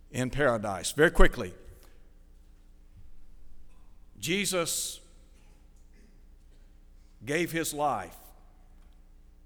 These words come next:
It was Jesus that said to the Father, "Into your hands I commend my spirit." Jesus died before the thieves did. John tells us that the soldiers came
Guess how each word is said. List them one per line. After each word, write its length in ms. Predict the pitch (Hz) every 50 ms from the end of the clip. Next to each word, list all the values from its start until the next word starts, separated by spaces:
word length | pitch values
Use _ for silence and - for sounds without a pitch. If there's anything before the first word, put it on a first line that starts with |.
| -
It 100 | 139 165
was 160 | 170 165 156
Jesus 500 | - - 170 196 214 190 - 208 190 - -
that 340 | - 185 160 - - - -
said 280 | - - 196 190 180 -
to 80 | 185
the 120 | 156 151 139
Father, 420 | - 160 160 160 170 175 180 180
"Into 280 | 165 175 156 175 160 165
your 220 | 165 165 160 147
hands 420 | 147 160 165 170 175 180 170 -
I 80 | 175 156
commend 480 | - - 151 147 147 151 160 160 156 147
my 160 | 151 151 147
spirit." 500 | - - - 160 143 123 113 107 107 -
Jesus 460 | - 131 156 202 190 - 180 165 -
died 340 | - 165 160 156 151 143 131
before 320 | 131 127 - - 147 143
the 140 | 117 120 120
thieves 400 | - - 143 139 117 110 - -
did. 320 | - 110 104 104 107 123 120 - - - - - - - - - - - - - - - - - - - - - - - - - - -
John 320 | 110 156 170 190 202 196
tells 400 | - 190 190 175 170 170 - 143
us 460 | 156 156 160 170 185 190 170 - -
that 640 | - 170 156 151 151 147 - - - - - - -
the 80 | 147
soldiers 640 | 135 - - 196 214 202 202 190 - 185 175 - -
came 760 | - - 180 175 156 143 123 107 95 90 82 71 - -